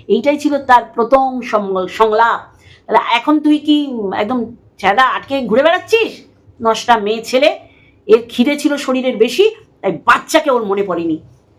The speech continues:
সেই বাচ্চাকে ওর নিলে ধর্ম সইত না। সেই কারণে <clears throat> ও বাচ্চা অন্ধা হয়ে, বাচ্চা অন্ধা হয়ে, বাচ্চা অন্ধা হয়ে বলে নামিয়ে নিয়েছিল এই মহিলা, মানে ক্যাথার পোষ্যদের। ও অনেক ভিডিও করেছে, বাচ্চা ওর নেবেই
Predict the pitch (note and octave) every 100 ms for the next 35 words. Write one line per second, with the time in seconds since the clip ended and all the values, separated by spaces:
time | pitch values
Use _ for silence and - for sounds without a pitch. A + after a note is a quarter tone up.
0 | _ - G3 D#3+ - - G4 F#4+ E4+ D#4+
1 | C4 D4+ A4 B4 - - - F#3 D#3+ F3+
2 | G#3 A#3+ B3 F3 E3 E3 D3+ - - _
3 | - _ G#3+ A3 - G#3 A#3 D4+ G#4+ A4+
4 | - - C4+ A3 - - A#3 A3+ A3 -
5 | D4 B3+ C#4 D4 D4+ G#3 - C4+ B3 C4
6 | C#4+ G3+ - C4 G#3+ A#3+ C4+ D4 D4 _
7 | - G3 A#3 E4 - - G#3+ G#3+ G#3+ G#3+
8 | G#3 G3+ G3 B3 D#4 - - _ G3+ F3+
9 | F#3 A3+ A#3+ A#3 - G3 F#3+ F#3 F#3+ F3+
10 | C4 D#4 - G#3 - F3+ D#3+ - - -
11 | _ _ _ _ G#3+ B3+ B3+ A#3+ E4+ A#4
12 | F4+ D4+ D#4+ D#4+ D4+ D4+ D#4 - C#4 E4+
13 | - A#4+ B4+ C#4 C#4 F#4 E4+ G#3